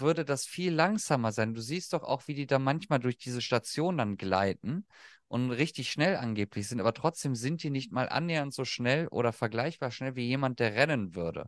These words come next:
Weil das ist die Geschwindigkeit, wie der Ball runtergefallen ist. Und das darf nicht sein. Weil egal wie schwer die Geschwindigkeit, wie etwas fällt, Einsteinsche Theorie,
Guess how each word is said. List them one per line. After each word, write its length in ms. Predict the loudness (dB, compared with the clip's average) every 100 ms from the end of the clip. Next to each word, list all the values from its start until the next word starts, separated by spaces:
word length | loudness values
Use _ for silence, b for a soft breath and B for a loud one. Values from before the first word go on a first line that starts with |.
| 4
Weil 120 | 6
das 220 | 8 6
ist 200 | 6 -2
die 120 | -4 -2
Geschwindigkeit, 1000 | 0 2 0 2 -2 -2 0 0 -2 -8
wie 140 | -8 2
der 140 | 4
Ball 240 | 6 4
runtergefallen 920 | 4 2 2 0 -2 -4 -2 -2 -2 -6
ist. 220 | -10 -4
Und 180 | 0 4
das 200 | 4 4
darf 260 | 2 2
nicht 220 | -2 -4 0
sein. 400 | 2 2 0 -10 _ _ _ _ _ _
Weil 180 | 0 2
egal 420 | 2 4 6 6 4
wie 120 | 0
schwer 600 | 0 2 4 6 4 0 _
die 120 | -4 -2
Geschwindigkeit, 840 | 0 0 0 0 -2 -2 -4 -2
wie 80 | -6
etwas 360 | -4 -4 -6
fällt, 460 | -2 0 0 -2 -6
Einsteinsche 640 | -2 0 0 0 0 0 -4
Theorie, 640 | 0 2 2 0 -2 -4